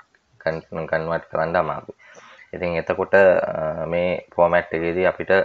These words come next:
අමාරුයි වැඩ කරන්න. ඒ වගේම මෙයාගේ ඇඩ්වාන්ස්, අ, ටූල් බොක්ස් එකක් තියෙනවා. ඒ ටූල් බොක්ස් එකත් ටිකක් අමාරුයි. සාමාන්‍ය ආධුනිකයෙකුට මං කියන්නේ මේ. ඉතින් ඊළඟට අපිට සාමාන්‍ය යූස් කරන්න පුළුවන් එක තමයි Microsoft Visio කියන එක.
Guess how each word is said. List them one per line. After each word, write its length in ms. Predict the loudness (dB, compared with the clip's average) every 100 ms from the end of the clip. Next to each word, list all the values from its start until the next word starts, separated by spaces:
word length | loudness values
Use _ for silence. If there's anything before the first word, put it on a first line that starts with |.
| -2 _ -2
අමාරුයි 400 | 4 4 4 0
වැඩ 180 | -2 -2
කරන්න. 240 | -4 -4 -8 -20 -20 -20 -20 _ -2
ඒ 140 | 2
වගේම 340 | 4 4 0 2
මෙයාගේ 380 | 2 2 2
ඇඩ්වාන්ස්, 640 | 0 2 4 4 4 -2 -14
අ, 320 | -4 0 0 0
ටූල් 340 | 0 0 -2 -2
බොක්ස් 280 | -2 -2 -2
එකක් 260 | 0 0
තියෙනවා. 280 | -2 -2 -2
ඒ 80 | -2
ටූල් 240 | -4 -6
බොක්ස් 300 | -6 -10 -10
එකත් 240 | -2 -2 -2 _
ටිකක් 340 | -8 -8 -6 -4
අමාරුයි. 520 | -2 -2 -4 -8 -10 _ _ _ -16
සාමාන්‍ය 440 | 0 0 2 0 0
ආධුනිකයෙකුට 640 | 0 -2 -6 -6 -8 -8
මං 220 | -8 -10
කියන්නේ 320 | -6 -4 -4
මේ. 260 | -6 -8 -8 -14 -20 _ _
ඉතින් 500 | -6 -4 -4 -6 -6
ඊළඟට 380 | -2 2 2 4
අපිට 280 | 4 2 2
සාමාන්‍ය 520 | 4 4 4 2 0
යූස් 200 | -4 -6
කරන්න 260 | -4 -2 -2
පුළුවන් 220 | -4 -4
එක 120 | -4
තමයි 200 | -2 0
Microsoft 640 | 0 -2 -2 -6 -6 -4
Visio 360 | -6 -6 -4 -4
කියන 200 | -6 -10
එක. 180 | -10